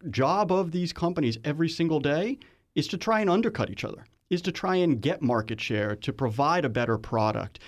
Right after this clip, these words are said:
And our job is to try and find those issues in which the collective benefit outweighs the individual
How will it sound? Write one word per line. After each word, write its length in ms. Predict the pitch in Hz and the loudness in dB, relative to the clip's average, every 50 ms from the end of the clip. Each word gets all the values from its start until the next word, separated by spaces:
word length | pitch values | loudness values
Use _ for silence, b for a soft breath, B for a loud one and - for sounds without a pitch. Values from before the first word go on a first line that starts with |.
| B B B B B B B | B B B B B B B
And 300 | 147 135 135 131 131 131 - - _ - | -2 -2 0 0 0 0 -2 -6 _ -4
our 180 | 131 147 175 175 | 0 2 2 2
job 300 | 143 147 139 147 139 139 | 2 2 2 2 2 0
is 100 | 131 113 | -2 -2
to 140 | - - 135 | -4 -6 -6
try 360 | - - - 151 135 139 139 | -6 -4 -2 0 2 2 2
and 160 | 139 131 117 | 2 0 -2
find 480 | 113 - - 135 139 160 185 180 180 170 | -2 -4 -4 -4 -2 0 0 0 2 2
those 300 | 165 160 160 151 135 143 | 2 2 2 2 2 0
issues 540 | 143 151 - - 208 214 233 254 233 - - B B B B B B | 0 0 -2 -4 -6 -6 -6 -8 -8 -12 -14 B B B B B B
in 140 | - 131 143 | 0 2 2
which 220 | 139 139 135 - - | 2 2 0 -2 -2
the 120 | 127 123 | -4 -4
collective 800 | 117 - - - 143 139 151 185 190 - - 170 139 127 113 - | -4 -4 -2 0 0 2 0 0 -2 -2 -4 -4 -4 -2 -2 -2
benefit 520 | 135 123 147 175 170 - 233 233 - - _ - | 0 0 0 0 -2 -4 -6 -6 -6 -8 _ -4
outweighs 1000 | 139 151 156 160 - - 131 120 123 147 165 170 147 131 123 127 131 127 - - | -2 -2 -2 -2 -2 -2 0 2 4 4 6 6 6 6 4 2 0 -2 -6 -10
the 260 | - 131 117 151 160 - | -6 -2 -2 -2 -2 0
individual 1080 | - 165 180 190 180 160 156 135 131 151 175 185 147 147 143 135 131 120 123 120 113 | 2 2 2 4 4 2 2 0 2 0 0 0 2 2 2 2 2 2 0 -2 -4